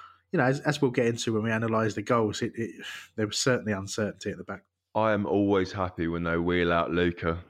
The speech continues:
Speaker 2: to do, um, post-match chat on Palace T V. And he said something, um, that shocked me until I thought about it. Um, and he said that at no point this season, um, have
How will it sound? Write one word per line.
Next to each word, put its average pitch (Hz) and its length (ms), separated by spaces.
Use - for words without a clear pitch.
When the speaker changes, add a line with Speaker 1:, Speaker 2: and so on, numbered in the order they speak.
Speaker 2:
to 90 80
do, 82 360
um, 82 320
post-match - 720
chat 82 360
on 82 140
Palace 82 380
T 85 240
V. 82 240
And 87 400
he 117 220
said 101 300
something, 80 580
um, 82 500
that - 240
shocked - 400
me 80 180
until 85 300
I 80 60
thought 80 260
about 73 260
it. 76 140
Um, 82 260
and 87 160
he 95 140
said 90 240
that 85 160
at 87 100
no 98 240
point 92 320
this 85 200
season, 82 580
um, 80 380
have 82 400